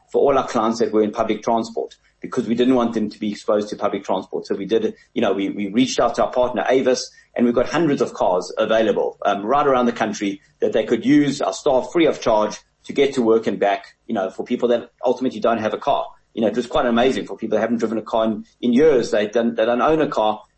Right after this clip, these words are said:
and we gave them this, this benefit. Um, you know, and all the other things that obviously many other companies did. But, you know, we con-, we engage with our staff all the time. So every single week there was an incredible sort of webinar and reach out to, to, um, to our staff right across the organization.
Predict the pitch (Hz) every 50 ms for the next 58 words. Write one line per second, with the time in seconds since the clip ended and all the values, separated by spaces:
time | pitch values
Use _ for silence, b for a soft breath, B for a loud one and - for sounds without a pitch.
0 | _ - 110 110 110 110 120 117 120 120 113 107 104 104 - - - 107 101 -
1 | - 95 98 92 - - - - - 95 110 113 107 - - - _ _ - -
2 | 139 143 143 165 175 202 190 160 151 139 143 143 127 - 131 123 117 113 113 -
3 | - 110 117 117 113 110 107 107 110 110 104 101 104 101 - - 101 95 - 98
4 | 98 98 98 92 - 95 87 - 117 113 - - b b b b b 123 135 127
5 | 131 127 - 160 160 160 123 127 127 120 117 123 123 143 147 143 131 123 120 110
6 | - - 127 110 107 - - 113 107 107 101 - 107 78 - - - 117 113 117
7 | 123 117 - 135 127 120 120 117 110 101 110 123 131 131 123 - - b b b
8 | b b - 120 120 117 123 123 117 117 - - 139 127 - 127 123 120 113 113
9 | - 123 117 107 110 123 127 120 139 123 117 110 107 107 101 104 127 127 - -
10 | - 117 104 - - 117 117 - - - - - 120 110 107 107 104 104 101 101
11 | - - 95 - - 151 131 113 113 - - - 135 101 98 - - 120 123 139
12 | 131 - - 139 127 - - 117 107 110 110 113 107 101 101 95 110 113 117 113
13 | 110 92 90